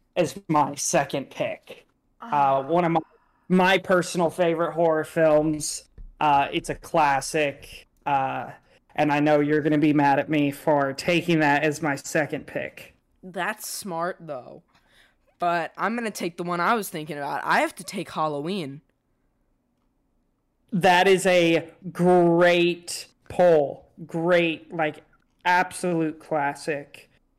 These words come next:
Speaker 1: Uh,
Speaker 2: <laughs>
Speaker 1: great pull.
Speaker 2: That's
Speaker 1: Um,
Speaker 2: um, a movie that for a while would have been, like,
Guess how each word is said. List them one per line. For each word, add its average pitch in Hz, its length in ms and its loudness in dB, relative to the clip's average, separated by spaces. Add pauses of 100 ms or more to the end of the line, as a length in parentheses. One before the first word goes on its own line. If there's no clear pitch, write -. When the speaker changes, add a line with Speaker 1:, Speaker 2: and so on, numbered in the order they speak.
(320)
Speaker 1:
Uh, 147 520 2
Speaker 2:
<laughs> - 80 -14
Speaker 1:
great 170 340 2
pull. 143 160 -8 (1600)
Speaker 2:
That's 160 460 2
Speaker 1:
Um, 160 340 -4 (680)
Speaker 2:
um, 151 500 -6
a 180 60 -6
movie 185 440 -6
that 147 220 -8
for 175 160 -8
a 156 60 -4
while 156 480 -4
would 147 180 -8
have 147 160 -12
been, 135 320 -10
like, 139 300 -18